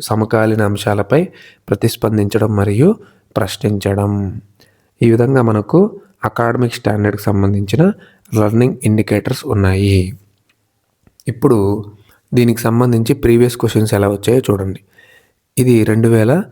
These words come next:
పంతొమ్మిది డిఎస్సి క్వశ్చన్. ఇటీవల భూకంపాలు, వరదలను పరిశీలించిన తర్వాత కొందరు విద్యార్థులు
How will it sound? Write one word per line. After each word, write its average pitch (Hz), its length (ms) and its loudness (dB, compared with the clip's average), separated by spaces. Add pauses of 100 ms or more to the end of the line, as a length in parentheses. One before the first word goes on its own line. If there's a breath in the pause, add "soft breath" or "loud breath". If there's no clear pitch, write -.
(300 soft breath)
పంతొమ్మిది 113 460 0
డిఎస్సి 101 380 0
క్వశ్చన్. 120 260 -6 (380)
ఇటీవల 120 600 2
భూకంపాలు, 123 680 0
వరదలను 120 520 2
పరిశీలించిన 107 640 0
తర్వాత 104 440 -4
కొందరు 123 440 0
విద్యార్థులు 113 720 0